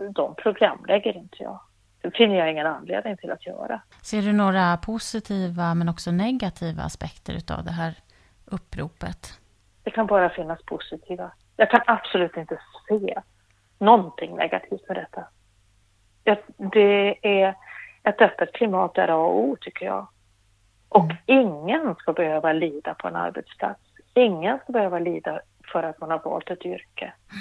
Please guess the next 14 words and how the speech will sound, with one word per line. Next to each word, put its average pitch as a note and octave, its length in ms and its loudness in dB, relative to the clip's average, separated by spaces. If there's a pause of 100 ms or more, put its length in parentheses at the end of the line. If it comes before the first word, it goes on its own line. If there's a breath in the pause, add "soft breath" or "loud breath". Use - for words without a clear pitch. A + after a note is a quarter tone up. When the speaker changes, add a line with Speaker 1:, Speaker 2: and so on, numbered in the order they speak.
(1300 loud breath)
Speaker 1:
Och, F#3 100 -2 (280)
och G#3 80 2
det G#3+ 120 10
är G#3 140 4
alla F#3 400 6
nivåer A3+ 500 4
på - 120 -10
det - 80 -8
här. F#3 180 0
Och - 80 -2
ingen G#3 460 4
ska - 160 -4
behöva F3 540 -2 (720 loud breath)
stå A#3+ 160 6